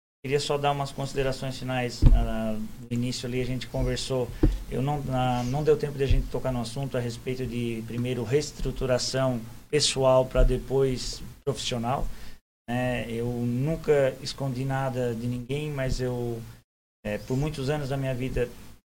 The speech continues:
vivi uma vida errada, é, drogas, álcool, é, tive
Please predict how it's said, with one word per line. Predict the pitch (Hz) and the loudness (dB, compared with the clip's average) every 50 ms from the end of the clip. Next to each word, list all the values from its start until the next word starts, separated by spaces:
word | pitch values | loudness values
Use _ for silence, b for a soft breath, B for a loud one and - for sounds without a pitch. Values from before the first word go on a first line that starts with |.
| _ | _
vivi | - 123 127 156 165 | -6 -4 -2 0 0
uma | 160 151 147 139 | 0 0 0 0
vida | 123 127 135 127 | -2 -2 -2 -2
errada, | 135 123 117 135 147 156 160 151 156 156 160 - - - - - - _ _ _ _ _ _ _ _ - | 0 2 4 6 6 6 6 4 2 -2 -4 -6 -10 -14 -16 -18 -20 _ _ _ _ _ _ _ _ -6
é, | 110 110 107 107 107 101 104 - - - _ _ _ _ _ _ _ _ _ | -4 -4 -4 -4 -6 -8 -10 -12 -14 -16 _ _ _ _ _ _ _ _ _
drogas, | 123 143 143 147 139 131 - 131 127 123 120 113 113 123 | 2 4 4 4 4 2 2 2 2 2 2 0 -2 0
álcool, | 139 143 143 139 135 127 - - 139 - - - - _ _ _ _ _ _ _ - | 2 2 4 4 4 2 0 -4 -8 -8 -8 -12 -16 _ _ _ _ _ _ _ -6
é, | 113 113 113 117 117 113 113 110 110 110 110 110 - - - - - _ _ | -2 -2 0 0 0 0 2 0 0 0 -2 -6 -8 -12 -16 -18 -20 _ _
tive | - 165 185 185 165 147 160 160 156 | -2 0 2 2 0 -2 -4 -8 -8